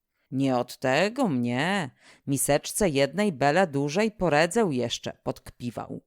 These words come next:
"Wam to ino przekpiwania w głowie i zabawa". "Tyla i mojego, tyla. Na cóż mi turbacje, he?" Obsiedli ławkę, na której stały miski, i jedli wolno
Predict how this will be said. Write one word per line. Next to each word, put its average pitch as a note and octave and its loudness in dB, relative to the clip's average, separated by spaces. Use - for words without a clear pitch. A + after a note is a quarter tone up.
"Wam B3 2
to A3+ 0
ino G#3+ 4
przekpiwania C#3 -2
w B2+ -8
głowie C3 2
i - -8
zabawa". A#2+ 0
"Tyla F4 2
i D#4+ 0
mojego, D4 2
tyla. F3 2
Na E3+ 4
cóż - -4
mi D3 -2
turbacje, B2+ 0
he?" D3+ -4
Obsiedli C#3 0
ławkę, C#3 0
na C3+ 0
której C3+ -2
stały C3 -2
miski, F3 -4
i G3 2
jedli B2 2
wolno D#3+ 2